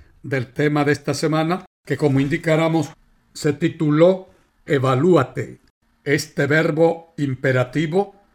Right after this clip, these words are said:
es un llamado a cada uno de nosotros para que hagamos una autointrospección para cotejar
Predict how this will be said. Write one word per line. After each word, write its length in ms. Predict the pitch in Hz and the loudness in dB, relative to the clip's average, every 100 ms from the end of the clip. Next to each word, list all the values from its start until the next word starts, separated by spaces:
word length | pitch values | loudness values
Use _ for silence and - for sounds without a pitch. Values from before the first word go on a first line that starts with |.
| _ _ | _ _
es 240 | 147 - - | -6 -6 -4
un 180 | 156 | -2
llamado 400 | 139 135 160 151 | 0 0 0 2
a 100 | 143 | 0
cada 280 | 156 151 156 | 0 0 0
uno 160 | 156 160 | 0 0
de 100 | 165 | -2
nosotros 640 | 160 165 151 160 165 - _ - | -2 -2 -2 -2 -4 -4 _ -6
para 240 | 127 127 | -2 -2
que 120 | 135 | -2
hagamos 520 | 120 139 160 160 139 - _ _ | 0 0 0 0 -4 -10 _ _
una 220 | 139 151 151 | -4 -2 -2
autointrospección 1700 | - 143 180 - 185 165 151 - 143 - 139 127 - 156 180 214 - _ _ - | 0 0 0 -2 0 0 0 -2 -2 -2 -4 -4 -2 0 2 0 -8 _ _ -4
para 200 | 139 135 | -2 0
cotejar 680 | 139 160 127 170 156 - | -2 0 2 2 2 -2